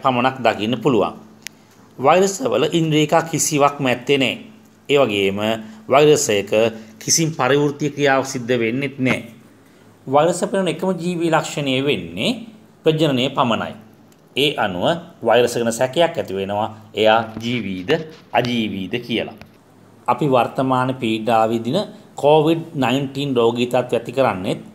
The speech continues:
කොරෝනා කියන වෛරසයෙන්. ඊට අමතරව මිරිස් කොළ කොඩ වීම, කෙසෙල් වල වඳ පීදීම, මිනිසාට හැදෙන ඩෙංගු, සෙම්ප්‍රතිශ්‍යාව, ඉන්ෆ්ලුවෙන්සා, ඒඩ්ස් වගේ රෝග හදන්න හේතු වෙන්නේත්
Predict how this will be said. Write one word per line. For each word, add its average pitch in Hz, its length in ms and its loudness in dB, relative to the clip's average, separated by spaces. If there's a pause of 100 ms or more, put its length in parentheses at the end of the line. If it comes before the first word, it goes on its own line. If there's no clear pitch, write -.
(160)
කොරෝනා 139 440 2
කියන 123 240 -2
වෛරසයෙන්. 117 480 2 (180)
ඊට 123 220 -2
අමතරව 110 520 2 (480)
මිරිස් 123 320 0
කොළ 110 280 2
කොඩ 113 220 0 (100)
වීම, 135 260 -4 (300)
කෙසෙල් 135 400 0
වල 127 160 2
වඳ 98 200 2 (100)
පීදීම, 123 480 -4 (840)
මිනිසාට 127 640 0
හැදෙන 127 420 2 (440)
ඩෙංගු, 117 500 0 (200)
සෙම්ප්‍රතිශ්‍යාව, 123 960 0 (400)
ඉන්ෆ්ලුවෙන්සා, 127 800 0 (400)
ඒඩ්ස් 143 340 0
වගේ 143 220 2
රෝග 135 180 4
හදන්න 113 400 0
හේතු 151 300 -2
වෙන්නේත් 101 420 -4